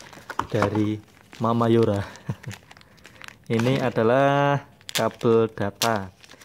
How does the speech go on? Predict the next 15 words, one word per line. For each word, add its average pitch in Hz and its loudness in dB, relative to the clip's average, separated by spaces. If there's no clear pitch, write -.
Jadi - -12
tidak 113 -4
usah 117 -2
khawatir, 117 2
meskipun 127 -2
tidak 113 -2
bisa - -2
dicopot, 143 -2
namun 123 -4
kita 127 -8
diberi 127 -4
kabel 127 -6
data 127 -2
secara 151 -2
terpisah. 147 -6